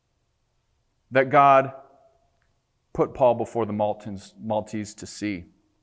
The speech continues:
It's through this humble service that God distinguishes Paul in the eyes of the natives. Why? Because if Paul hadn't been picking up sticks,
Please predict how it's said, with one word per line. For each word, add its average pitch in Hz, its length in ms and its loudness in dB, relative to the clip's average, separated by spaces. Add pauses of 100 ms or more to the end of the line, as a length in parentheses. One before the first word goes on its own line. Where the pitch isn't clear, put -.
(960)
It's - 200 -10
through 196 220 6
this 190 200 4
humble 196 340 2
service 147 360 -2
that 123 120 -6
God 135 320 4
distinguishes 160 760 -4
Paul 113 580 2 (320)
in 131 140 2
the 131 160 -2
eyes 117 500 2
of 113 200 -6
the 120 80 -4
natives. 120 440 -2
Why? 147 380 6 (300)
Because 180 260 6
if 175 140 -2
Paul 240 200 10
hadn't 247 220 6
been 208 180 6
picking 226 360 4
up 202 160 8
sticks, - 720 4